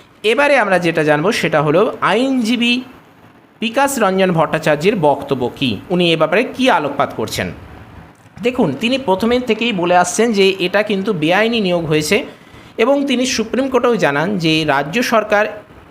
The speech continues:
ভুয়ো এসএলপি দাখিল করেছে। তিনি বলছেন যে বেআইনি নিয়োগের যুক্ত ক্যান্ডিডেটদের অভিযোগ ছিল পূর্ণ শুনানি করাই হয়নি। অর্থাৎ প্রথমে যখন অভিজিৎ গঙ্গোপাধ্যায় মহাশয়ের থেকে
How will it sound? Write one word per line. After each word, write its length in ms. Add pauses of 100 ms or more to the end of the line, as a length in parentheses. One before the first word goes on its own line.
(120)
ভুয়ো 380
এসএলপি 580
দাখিল 360
করেছে। 420 (840)
তিনি 160
বলছেন 360
যে 100
বেআইনি 440
নিয়োগের 420
যুক্ত 520 (100)
ক্যান্ডিডেটদের 680
অভিযোগ 420
ছিল 320 (680)
পূর্ণ 400
শুনানি 520
করাই 320
হয়নি। 400
অর্থাৎ 360
প্রথমে 360
যখন 260
অভিজিৎ 360
গঙ্গোপাধ্যায় 520
মহাশয়ের 460
থেকে 220